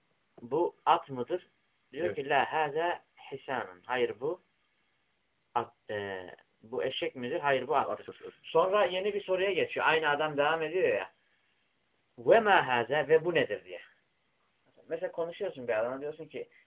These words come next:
Speaker 1: "Hâzâ kitabun, hâzâ kalemun, hâzâ su-, sabburatun" vesaire. "Ve mâ hâzâ?" diyorsun. Yeni bir, e, şey, kalıba geçiyorsun ve ona göre araya edatlar koyuyorsun. Bu mesela belagattaki
Speaker 2: Hı.
Speaker 1: güzelliği sağlar yani.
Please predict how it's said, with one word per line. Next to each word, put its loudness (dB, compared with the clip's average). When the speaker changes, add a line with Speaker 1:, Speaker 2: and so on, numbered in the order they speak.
Speaker 1:
"Hâzâ 0
kitabun, -6
hâzâ -2
kalemun, -4
hâzâ -2
su-, -14
sabburatun" -8
vesaire. -4
"Ve 4
mâ 2
hâzâ?" -2
diyorsun. -10
Yeni -6
bir, -6
e, -2
şey, -2
kalıba 0
geçiyorsun -6
ve 0
ona 0
göre -2
araya 2
edatlar -2
koyuyorsun. -6
Bu -10
mesela -4
belagattaki -6
Speaker 2:
Hı. -18
Speaker 1:
güzelliği -4
sağlar -14
yani. -20